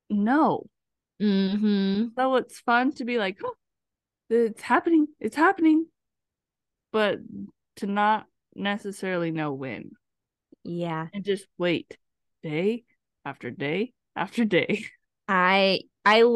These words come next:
Speaker 2: learned this pregnancy that there's a reason I do C-sections. I don't think I shared on the podcast, but I went into labor,
Speaker 1: Mm-hmm.
Speaker 2: um, the Tuesday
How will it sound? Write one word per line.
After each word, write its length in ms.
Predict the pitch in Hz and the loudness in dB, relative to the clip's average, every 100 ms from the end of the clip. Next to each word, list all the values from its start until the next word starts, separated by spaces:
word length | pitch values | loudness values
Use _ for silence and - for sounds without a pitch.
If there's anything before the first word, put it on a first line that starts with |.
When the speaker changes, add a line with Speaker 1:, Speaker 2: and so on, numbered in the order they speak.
| 214 | 2
Speaker 2:
learned 360 | - 214 220 226 | 0 2 2 2
this 220 | 214 220 | 2 0
pregnancy 760 | - 202 202 208 214 220 226 233 | -2 -2 -2 -4 -4 -4 -2 0
that 320 | 214 180 170 | 2 2 0
there's 260 | 190 196 | -2 -2
a 80 | 208 | -2
reason 340 | 196 160 170 202 | -2 -2 -2 -2
I 140 | 202 | -2
do 160 | 214 226 | -2 -6
C-sections. 1300 | - 262 254 277 269 294 285 294 294 294 - - - _ _ - - - | -6 -8 -4 -4 -4 -4 -2 -4 -6 -8 -14 -20 -20 _ _ -20 -20 -2
I 60 | 269 | 4
don't 160 | 381 | 6
think 160 | 427 466 | 6 6
I 80 | 370 | 4
shared 240 | 330 330 | 6 6
on 100 | 339 | 6
the 80 | 269 | 4
podcast, 520 | 226 262 277 226 202 | 2 2 2 0 0
but 180 | 220 196 | -2 -2
I 200 | - 196 | 0 0
went 180 | 226 262 | 0 -2
into 260 | 269 294 269 | -4 -4 -4
labor, 720 | 220 262 262 175 160 175 254 _ _ _ _ _ _ _ | -2 -2 -2 -2 -2 -4 -8 _ _ _ _ _ _ _
Speaker 1:
Mm-hmm. 340 | 190 208 185 202 | 0 0 2 0
Speaker 2:
um, 320 | 190 170 175 | -2 -4 -2
the 260 | 185 185 190 _ _ | 0 0 -2 _ _
Tuesday 1120 | - - 220 214 214 208 233 233 240 262 302 | -14 -6 -4 -4 -6 -4 -2 -2 0 -2 -4